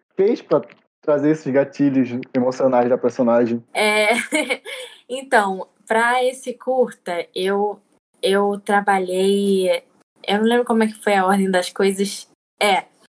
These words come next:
Speaker 2: eu já queria, assim, eu já queria chegar muito, muito pronta, <laughs> assim, sabe? Que eu fiquei, "Meu Deus, sou eu sozinha em cena." Então, é, tipo, é uma, é uma responsa, assim, né? Porque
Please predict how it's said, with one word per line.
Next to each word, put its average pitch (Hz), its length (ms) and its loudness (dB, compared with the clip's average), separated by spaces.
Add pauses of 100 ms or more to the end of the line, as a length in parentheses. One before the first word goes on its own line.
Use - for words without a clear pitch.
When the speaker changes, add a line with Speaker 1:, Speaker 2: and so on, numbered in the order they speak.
(360)
Speaker 2:
eu 202 140 0
já 240 120 2
queria, 240 260 0
assim, 214 300 -2 (340)
eu 190 140 0
já 208 140 -2
queria 214 580 -2
chegar 214 600 2
muito, 214 520 0 (460)
muito 262 440 0
pronta, 220 480 0
<laughs> - 40 -10
assim, 254 240 -2
sabe? 254 500 0
Que - 120 -6
eu 294 60 0
fiquei, 254 220 -4
"Meu 233 240 -4
Deus, 214 440 -4 (360)
sou 247 160 2
eu 240 200 4
sozinha 285 760 -2
em 311 160 -10
cena." 240 640 0 (720)
Então, 226 420 2
é, 240 140 -2
tipo, 220 340 -8 (140)
é 220 80 0
uma, 254 240 0
é 254 100 2
uma 269 140 0
responsa, 330 640 -2
assim, 214 220 -4
né? 196 180 2
Porque 190 640 0